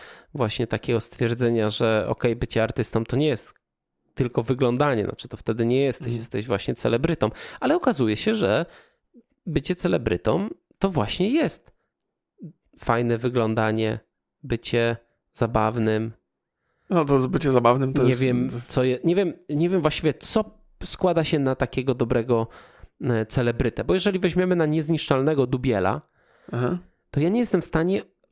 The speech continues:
Speaker 1: o-, powiedzieć, a mimo tego, że śledziłem te dramy, no to t-, ja, ja nie jestem w stanie powiedzieć, e, k-, kim on jest, czym on się zajmuje. T-,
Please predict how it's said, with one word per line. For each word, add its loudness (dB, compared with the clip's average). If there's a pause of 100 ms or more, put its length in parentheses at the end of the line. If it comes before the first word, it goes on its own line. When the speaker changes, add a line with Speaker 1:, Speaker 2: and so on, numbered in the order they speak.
(120)
Speaker 1:
o-, -6
powiedzieć, -2
a 2
mimo 2
tego, 2
że 0
śledziłem 0
te 0
dramy, 0
no 0
to -6
t-, -20
ja, -2 (140)
ja 0
nie 2
jestem 2
w -2
stanie 0 (460)
powiedzieć, 0 (1500)
e, -4
k-, -14 (120)
kim 0
on 2
jest, 0
czym 2
on 0
się 0
zajmuje. 2 (1000)
T-, -20